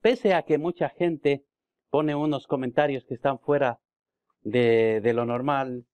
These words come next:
sigan poniendo, sí, sigan mirando, sigan leyendo. Esto es para que usted se desahogue. Este es un canal que le da la bienvenida, que le da un comentario de esperanza a usted.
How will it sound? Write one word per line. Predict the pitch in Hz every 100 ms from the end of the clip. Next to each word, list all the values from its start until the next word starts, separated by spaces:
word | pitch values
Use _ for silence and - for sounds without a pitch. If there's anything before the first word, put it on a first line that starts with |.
| _ _ _ _ _ _ _ _ _ _ _
sigan | - 254 247 240
poniendo, | 175 131 104 - _ _ _ -
sí, | 196 170
sigan | - 208 196 180 165 _
mirando, | 147 160 156 185 180 175 175
sigan | 165 156 147 123
leyendo. | 123 170 170 160 165 - _ _ _ -
Esto | 180 170 - 135
es | 143 -
para | 151 131
que | 123
usted | - 135
se | 139
desahogue. | 120 131 120 135 117 104 117
Este | 135 165
es | 151
un | 165
canal | 160 151 147 160 _ _ _
que | 143 139
le | 135
da | 139 156 151
la | 143
bienvenida, | 127 127 120 120 147 139 107 - _ _ -
que | 143
le | 135 135 _
da | - 147 170 143
un | 156 147
comentario | 143 127 120 156 151 147 156 _ _ _ -
de |
esperanza | 123 - 120 151 160 - 123
a | 107
usted. | _ 110